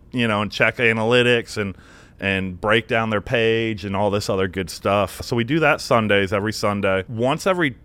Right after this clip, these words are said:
two to three months, it's gonna be about three months now, we do Whiskers for Wounded Warriors, where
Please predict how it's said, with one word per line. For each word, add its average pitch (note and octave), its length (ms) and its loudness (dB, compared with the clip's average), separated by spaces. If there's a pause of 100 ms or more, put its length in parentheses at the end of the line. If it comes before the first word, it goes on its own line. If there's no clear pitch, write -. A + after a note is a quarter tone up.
(140)
two D3 260 2
to E3 80 -2
three D#3 220 -6
months, C#3 260 -2
it's B2 160 -10
gonna D3+ 240 2
be C3 140 0
about G#2 260 2
three A2 160 -2
months G2 360 -2
now, F#2+ 260 0 (100)
we A2 140 -2
do A2+ 260 0
Whiskers A#2+ 440 -4
for B2+ 120 -4
Wounded A#2+ 280 -2
Warriors, A#2+ 520 2
where G2+ 320 2